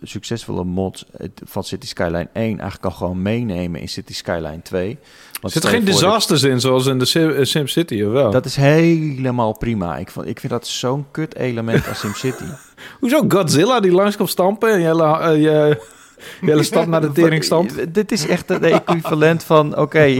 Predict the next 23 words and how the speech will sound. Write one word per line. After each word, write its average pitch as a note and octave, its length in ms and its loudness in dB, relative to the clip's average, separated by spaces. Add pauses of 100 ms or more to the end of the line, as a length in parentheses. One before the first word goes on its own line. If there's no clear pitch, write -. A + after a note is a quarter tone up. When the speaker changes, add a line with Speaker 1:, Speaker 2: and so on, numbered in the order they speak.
(160)
Speaker 1:
je B2 120 -6
bent C#3+ 220 2
als C3+ 180 -2
kind, C#3 340 -4
ben B2 100 0
je B2 140 0
echt - 300 -6
een A#2+ 140 -6
hele C#3 500 2
middag C3 340 0
bezig B2+ 380 0
om A#2 140 -2
een A2 60 0
zandkasteel C#3+ 640 0
te C#3+ 80 -6
bouwen. C#3+ 480 2 (280)
Speaker 3:
Mm, C3 180 -10
Speaker 1:
En B2+ 80 0
dan C3 100 2
Speaker 3:
ja, C3+ 100 0
Speaker 1:
is C#3 140 2
Speaker 3:
ja, D3 100 2
Speaker 1:
hij, C#3 140 -2